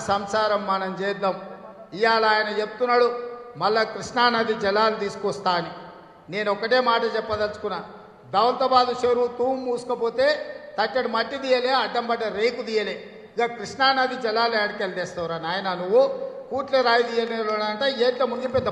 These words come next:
బండరాయి తీస్తా అన్నాడట. ఇట్లాంటి మాటలు ఇంకా నమ్మకండి. మీరందరూ చిన్న చిన్న సమస్యలు ఏమున్నా పెద్ద మనుషులు మనకు ఉన్నారు, పెద్ద మనుషులతో సమన్వయం చేసుకొని, పెద్ద మనుషులకు కూడా నేను సూచన చేస్తున్నా,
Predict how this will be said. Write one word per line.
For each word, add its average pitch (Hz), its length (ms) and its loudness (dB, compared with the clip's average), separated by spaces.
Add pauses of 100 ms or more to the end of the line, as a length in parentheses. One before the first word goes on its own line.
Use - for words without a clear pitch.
(100)
బండరాయి 202 460 2
తీస్తా 175 260 -8
అన్నాడట. 143 340 -10 (1200)
ఇట్లాంటి 226 360 0 (100)
మాటలు 233 340 6
ఇంకా 220 220 -4
నమ్మకండి. 233 560 6 (640)
మీరందరూ 233 580 8 (540)
చిన్న 226 140 -2 (140)
చిన్న 247 140 0 (140)
సమస్యలు 240 460 4
ఏమున్నా 247 240 2 (120)
పెద్ద 220 120 2 (100)
మనుషులు 240 340 -2
మనకు 233 280 -2
ఉన్నారు, 254 220 4 (520)
పెద్ద 196 140 0 (120)
మనుషులతో 254 440 2 (200)
సమన్వయం 247 580 0
చేసుకొని, 247 420 4 (420)
పెద్ద 220 160 0 (100)
మనుషులకు 254 380 2
కూడా 247 180 4
నేను 240 200 -4
సూచన 262 300 4 (100)
చేస్తున్నా, 254 400 6